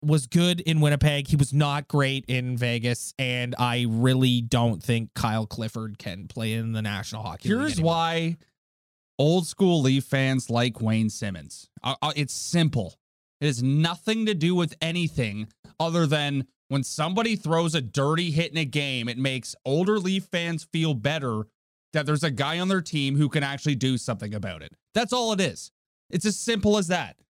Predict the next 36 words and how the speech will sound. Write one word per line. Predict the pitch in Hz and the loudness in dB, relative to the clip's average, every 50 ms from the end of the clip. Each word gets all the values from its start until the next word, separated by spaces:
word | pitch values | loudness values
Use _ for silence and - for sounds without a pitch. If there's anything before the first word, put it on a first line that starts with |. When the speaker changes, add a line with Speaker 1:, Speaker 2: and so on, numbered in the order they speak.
| _ _ _ | _ _ _
Speaker 2:
It's, | - 160 - | -6 -4 -2
it's | - 190 170 - 180 | -2 -2 -2 0 0
an | 180 - - | -2 0 2
old | 190 190 202 220 208 | 2 4 4 4 2
school | - - - 220 208 | 0 -2 0 2 2
mentality | 202 208 196 170 160 185 180 175 170 160 143 131 120 | 2 2 0 -2 -2 -2 -2 -2 0 0 0 0 0
that | 127 131 131 - _ _ _ _ _ _ _ _ - - | 0 -2 -4 -6 _ _ _ _ _ _ _ _ -4 -2
if | 156 135 - | -2 -2 -2
someone | - - 185 202 226 254 247 | -2 -2 -2 0 2 0 0
gets | 220 254 214 - | 0 -2 -4 -4
run | 143 135 156 160 160 165 170 | -2 0 2 2 2 2 2
and | 165 147 | 2 2
this | 156 156 - | 0 0 -2
game | - 180 175 180 175 151 | -2 -4 -2 -2 -2 -2
gets | 170 160 - - | -2 -4 -4 -8
chippy, | - - 165 165 151 123 123 117 120 | -6 -4 -2 -2 -2 0 0 0 0
we're | 110 127 143 | 2 0 0
gonna | 151 202 220 | 0 0 0
have | 196 202 208 196 - | -2 -2 -4 -4 -6
somebody | - - 165 151 156 147 151 147 147 151 151 151 151 - _ _ _ _ _ _ - | -4 -2 0 2 2 2 2 0 0 0 0 -2 -2 -6 _ _ _ _ _ _ 0
who, | 165 165 170 | 2 2 4
who | - 165 165 | 4 4 4
can | 151 170 170 156 | 4 4 2 2
do | 123 165 180 185 170 | 4 2 2 2 2
something | - - 160 123 135 123 127 | 0 -2 -2 -2 0 0 0
about | 117 123 110 101 101 | 0 0 0 -2 -2
it. | 101 | -2
Will | 127 185 240 285 | 0 0 2 2
he | 277 240 | 0 0
do | 233 247 | 0 0
something | - - 240 226 240 233 | 0 0 0 0 2 2
about | 214 233 240 240 247 | 2 2 2 2 2
it? | - - | 2 0
I | 185 233 | -2 -2
don't | 277 285 285 | 0 0 2
know. | 302 285 208 120 - | 2 2 0 0 -4